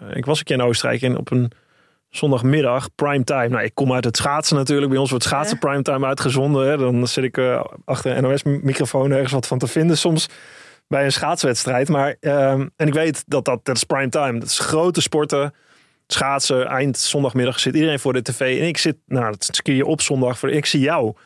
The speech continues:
Speaker 2: <laughs>
Speaker 1: geïnterviewd worden, eh, voor de, voor de Oostenrijkse T V. Ik dacht, "Wow, dat is best wel, dat is,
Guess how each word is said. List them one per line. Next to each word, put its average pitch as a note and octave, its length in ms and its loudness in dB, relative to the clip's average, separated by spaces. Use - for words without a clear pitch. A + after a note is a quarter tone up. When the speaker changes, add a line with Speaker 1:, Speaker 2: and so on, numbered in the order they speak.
Speaker 2:
<laughs> - 140 -20
Speaker 1:
geïnterviewd C4 760 2
worden, A#2+ 560 0
eh, B2+ 440 -2
voor F#3 240 0
de, C3+ 180 2
voor E3 200 0
de C#3+ 60 2
Oostenrijkse C3+ 640 -2
T A#2+ 40 -4
V. - 80 -14
Ik A#2+ 60 0
dacht, B2+ 160 -4
"Wow, E3+ 320 2
dat C3+ 120 0
is D3 100 2
best - 220 -2
wel, B2+ 320 0
dat D3+ 140 -2
is, - 120 -6